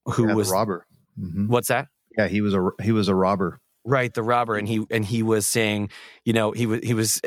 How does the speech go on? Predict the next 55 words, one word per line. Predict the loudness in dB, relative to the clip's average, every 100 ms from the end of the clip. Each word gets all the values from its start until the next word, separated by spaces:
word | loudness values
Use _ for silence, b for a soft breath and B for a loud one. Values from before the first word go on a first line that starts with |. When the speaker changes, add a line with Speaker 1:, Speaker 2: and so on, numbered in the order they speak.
| -2
Speaker 1:
saying, | 0 2 0 -4
you | -4 0
know, | 0
positive | 0 -2 0 -2 -2
things, | -2 0
and | 0
he | 2
was | 2 0 B B B -2
asking | -2 -2 -4 -2
for | -2
forgiveness, | -2 -2 0 0 0 -2
and | -2 0
Speaker 2:
Right. | 0
Speaker 1:
Christ | 0 -2
forgave | -4 0 -2
him | -2 -4
right | -4 0
there | -2
on | -2
the | -4
cross. | -4 -4 -4 -6 -6
Speaker 2:
Yeah, | -4 -4 -4
that's | -6 -4 -4
awesome. | -4 -6 -8 -14 _ -2
Speaker 1:
While | 0 0
he | -2
was | 0 0
suffering, | 2 0 -2 -6 -8 -10 -18 -2
you | 2
know | 2
what | 2
I | 0
mean? | -2
And | -2 -2
it | 0
was | 0
like, | 0 -2 -6 B B B B
to | 0
me, | 2
it | 2
was | 2 0
like, | 0
you | -2
know, | 0
this | 0 0
is | 0
somebody | 0 0 0 -2 -4 -10
who | -8 -2 0 0 -2 _ _ _ _
has | -4 0 0
all, | 0 2 2 2 0 0 -2 -2
who | -2
is, | 0 0
is | 0 0
all | 0 0 0
powerful, | 0 0 0 -4 -6 -8